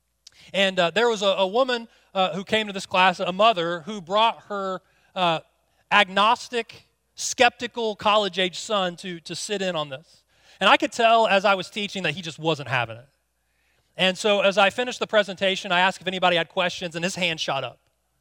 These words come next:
And, and he said, "You know, listen, I, I'm not a Jesus follower. I wouldn't call myself a Christian,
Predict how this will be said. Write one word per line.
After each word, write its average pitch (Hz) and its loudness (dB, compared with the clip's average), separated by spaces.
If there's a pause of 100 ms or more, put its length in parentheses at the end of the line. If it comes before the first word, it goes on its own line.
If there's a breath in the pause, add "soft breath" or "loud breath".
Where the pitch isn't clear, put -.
(720)
And, 185 0
and 180 0
he 208 -2
said, 196 4
"You 202 -10
know, 202 2
listen, 202 -4
I, 170 0 (360)
I'm 175 -2
not 202 4
a 180 -2
Jesus 175 -8
follower. 170 0
I 160 2
wouldn't 180 -6
call 185 2
myself 165 -2
a 139 -10
Christian, 185 -4